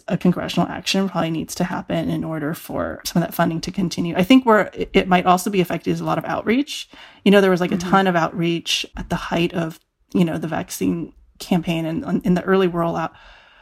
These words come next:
Speaker 1: where folks were being sent to lower income communities, which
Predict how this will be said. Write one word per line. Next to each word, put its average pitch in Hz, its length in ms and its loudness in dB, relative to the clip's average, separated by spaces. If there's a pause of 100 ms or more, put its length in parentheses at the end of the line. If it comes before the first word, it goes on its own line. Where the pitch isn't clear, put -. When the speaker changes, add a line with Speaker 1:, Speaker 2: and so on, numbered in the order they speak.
(260)
Speaker 1:
where 170 560 4
folks 160 240 -2
were 196 80 6
being 170 240 0
sent 165 320 -4
to 165 240 -2
lower 165 240 -2
income 175 320 0
communities, 170 760 0 (120)
which 185 440 -2